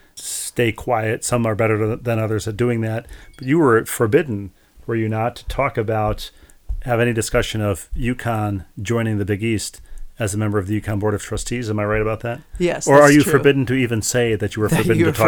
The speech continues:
Speaker 2: forbidden.
Speaker 1: about that? Is this
Speaker 2: No.
Speaker 1: a non-disclosure agreement that forbids even the disclosure of the non-disclosure agreement
Speaker 2: No.
Speaker 1: itself?
Speaker 2: It's not one of those. Yeah, I've been on the uconn Board of Trustees since two thousand and four, so that's a long time. And we voted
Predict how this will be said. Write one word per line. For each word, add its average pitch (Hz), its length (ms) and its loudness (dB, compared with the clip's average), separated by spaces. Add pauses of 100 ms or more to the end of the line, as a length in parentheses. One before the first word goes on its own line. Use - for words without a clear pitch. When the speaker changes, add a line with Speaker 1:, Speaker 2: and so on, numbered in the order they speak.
Speaker 2:
forbidden. - 200 2
Speaker 1:
about 143 60 -8
that? 110 160 -8 (180)
Is 180 100 2
this 175 140 6
Speaker 2:
No. 127 60 8
Speaker 1:
a 117 40 4
non-disclosure 123 1200 0
agreement 110 460 -2
that 110 180 -2
forbids 113 440 -2 (260)
even 131 300 0
the 107 100 0
disclosure 110 640 -2 (100)
of 107 140 -4
the 110 100 -4
non-disclosure 104 680 -2
agreement 139 300 0
Speaker 2:
No. 131 60 -2
Speaker 1:
itself? 117 300 -4 (300)
Speaker 2:
It's 185 200 2
not 175 200 2
one 147 100 -4
of 131 120 -6
those. 139 320 -4
Yeah, 151 260 2
I've 170 140 -2
been 190 100 -2
on 175 120 -2
the 151 140 -2
uconn 147 260 -6
Board 139 180 -4
of 143 80 -10
Trustees 143 460 -8
since 143 240 -12
two - 180 -4
thousand 147 340 -4
and 139 100 -10
four, 143 320 -6
so 143 140 -10
that's 143 160 -6
a 151 60 -8
long 143 260 -4
time. 143 380 -8 (440)
And 151 320 0
we 160 220 -2
voted 156 580 0